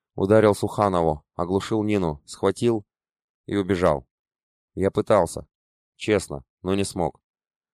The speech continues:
Он намного сильней. В крысиный лаз. Алтынов вновь уронил голову на грудь и, похоже, отрубился,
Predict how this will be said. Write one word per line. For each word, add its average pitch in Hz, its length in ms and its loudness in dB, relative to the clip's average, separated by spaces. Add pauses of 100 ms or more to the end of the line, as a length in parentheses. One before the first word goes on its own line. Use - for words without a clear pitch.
(120)
Он 101 180 0
намного 104 420 2
сильней. 90 540 -4 (400)
В - 80 -20
крысиный 101 520 -2
лаз. 82 340 -2 (1300)
Алтынов 120 580 0
вновь 117 380 -2
уронил 110 340 2
голову 101 360 4
на 98 140 2
грудь 113 280 -2 (260)
и, - 80 -8
похоже, 120 420 0
отрубился, 101 640 0